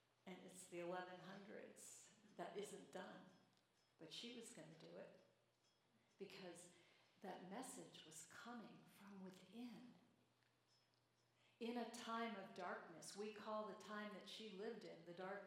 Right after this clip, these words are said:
Ages. She was operating from the light that was within her. And that's what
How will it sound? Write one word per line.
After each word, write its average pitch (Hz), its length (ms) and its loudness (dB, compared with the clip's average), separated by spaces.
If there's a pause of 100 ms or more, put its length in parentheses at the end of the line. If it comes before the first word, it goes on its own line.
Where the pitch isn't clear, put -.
Ages. - 720 -2 (1500)
She 226 640 0
was 185 560 2
operating 175 720 0 (260)
from 185 160 -2 (160)
the 160 220 0
light 208 480 0 (320)
that 180 240 0
was 175 240 -4
within 175 320 -2 (160)
her. - 160 -10 (960)
And 180 80 2
that's 208 400 2
what 202 160 -2